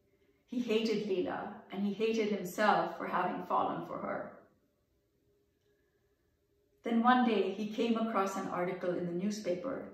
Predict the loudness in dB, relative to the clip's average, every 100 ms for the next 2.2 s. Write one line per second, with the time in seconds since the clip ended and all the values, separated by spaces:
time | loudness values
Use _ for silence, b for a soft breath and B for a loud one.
0 | -12 -4 -4 -2 -2 -4 -4 -6 -8 -8
1 | -6 -6 -6 -8 -8 -8 -6 -6 -4 -2
2 | -2 -4